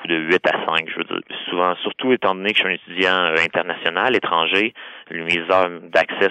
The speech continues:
sont restreintes dans le laboratoire. Donc, c'est, il y a un sentiment plus,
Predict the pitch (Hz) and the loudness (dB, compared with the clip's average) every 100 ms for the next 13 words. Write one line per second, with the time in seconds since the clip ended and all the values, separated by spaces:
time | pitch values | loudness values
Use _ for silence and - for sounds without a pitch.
0 | - 87 80 85 80 - 90 87 78 78 | 2 -2 0 -2 -2 -4 -2 -2 0 -2
1 | 80 78 80 80 - 82 80 78 80 85 | -2 -2 -2 -2 -2 -4 -2 -2 -2 -4
2 | - 85 78 - - - - - - 92 | 0 2 2 0 -14 -16 -16 -18 -4 -2
3 | 92 104 - 110 110 104 - 104 107 | 2 0 0 0 2 2 0 2 2